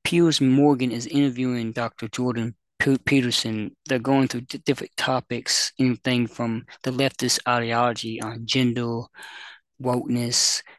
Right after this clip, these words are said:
You hear that in there, uh, what you can and cannot say. The leftists are trying to relegate, rele-, rele-, relegate what us typicals are trying to say, what,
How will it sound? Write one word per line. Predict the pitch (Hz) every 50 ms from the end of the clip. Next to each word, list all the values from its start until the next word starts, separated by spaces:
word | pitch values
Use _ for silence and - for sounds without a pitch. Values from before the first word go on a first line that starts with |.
| _ _ _ _ _ - - - - - _ _ _
You | - 127
hear | 117 131 135 120
that | 123 123 117
in | 120 117 113
there, | 113 117 117 113 113 110 110 110 - - - -
uh, | 110 107 101 98 - - - _ _ -
what | 123 131 - -
you | 131 123
can | - - - 120 120 120 117
and | 113
cannot | - - 120 113 107 - -
say. | - - - 120 117 117 113 113 113 113 - - - -
The | - 110
leftists | 104 107 110 113 120 - - 120 - -
are | 101
trying | - - 113 110 104
to | 98
relegate, | 98 110 120 117 120 113 107 113 110 - -
rele-, | 123 127 127 123 - 131 127 123 127
rele-, | 139 143 143 - - - -
relegate | 135 135 143 151 151 151 139 120 127 113 107 104 101 - - _
what | - 120 117 110 - _ _ _ _ _ - - - - - - _ _ _ _ _ _ _ _ _ -
us | 143 135 - - - - - - - - - - - - -
typicals | - - - - - - 131 123 120 -
are | 120
trying | 117 - 123 123 120
to | 113 113
say, | - - 127 113 113 110 101
what, | 110 117 110